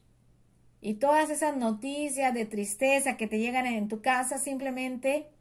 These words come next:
mándalas al universo que las resuelva. Enfócate en ti.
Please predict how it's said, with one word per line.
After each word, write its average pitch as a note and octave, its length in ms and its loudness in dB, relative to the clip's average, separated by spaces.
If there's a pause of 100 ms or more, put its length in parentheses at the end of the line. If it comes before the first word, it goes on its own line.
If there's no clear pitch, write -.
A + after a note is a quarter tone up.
(640)
mándalas D#4 560 4
al C#4+ 120 2
universo C#4+ 440 2
que C#4 80 -2
las A#3 200 2
resuelva. A#3+ 840 0 (100)
Enfócate C#4 640 0
en G#3+ 160 2
ti. B3+ 420 -6